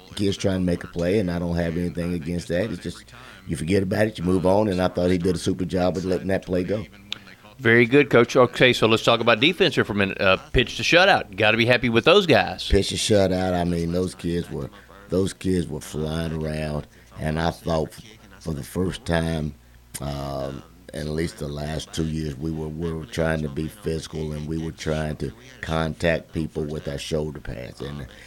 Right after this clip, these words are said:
Speaker 1: and that was, that was in, exciting to, to watch, especially when you, when you contact someone and you, and you can hear it.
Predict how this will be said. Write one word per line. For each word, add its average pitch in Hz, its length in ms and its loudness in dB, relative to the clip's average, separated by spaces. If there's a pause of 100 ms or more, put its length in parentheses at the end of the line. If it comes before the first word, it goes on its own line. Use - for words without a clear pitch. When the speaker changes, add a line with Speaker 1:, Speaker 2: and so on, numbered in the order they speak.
(180)
Speaker 1:
and 78 240 0
that 87 200 4
was, 76 180 -6
that 90 280 2
was 80 160 -4
in, 73 240 -2 (560)
exciting 80 600 0
to, 71 140 -4 (120)
to 85 80 0
watch, 78 360 0
especially 110 420 0
when 90 180 -2
you, 85 140 -2 (420)
when 85 200 0
you 80 100 -2
contact 90 600 0
someone 80 540 -2
and 78 260 -4
you, 82 140 -4
and 85 180 -2
you 87 60 -2
can 76 220 -4
hear 71 300 -4
it. - 200 -16